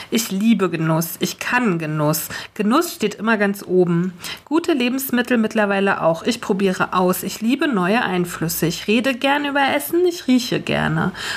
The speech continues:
Und schaue gerne. Ich liebe Einkaufen. In den verschiedensten Läden, auf vielen Märkten. Ich beschäftige mich gerne mit Essen.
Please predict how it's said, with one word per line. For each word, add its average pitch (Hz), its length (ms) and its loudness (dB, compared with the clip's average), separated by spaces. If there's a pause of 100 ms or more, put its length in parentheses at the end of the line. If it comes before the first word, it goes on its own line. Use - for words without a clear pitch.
(200)
Und 381 240 4
schaue 165 420 2
gerne. 160 400 2
Ich - 160 -4
liebe 202 300 2
Einkaufen. 180 880 0 (320)
In 208 160 0
den 214 120 4
verschiedensten 247 800 2
Läden, 254 400 2
auf 196 220 0
vielen 311 340 2
Märkten. 170 560 0
Ich 208 140 0
beschäftige 196 640 0 (140)
mich - 420 0
gerne 175 300 2
mit 156 200 -6
Essen. 170 440 -2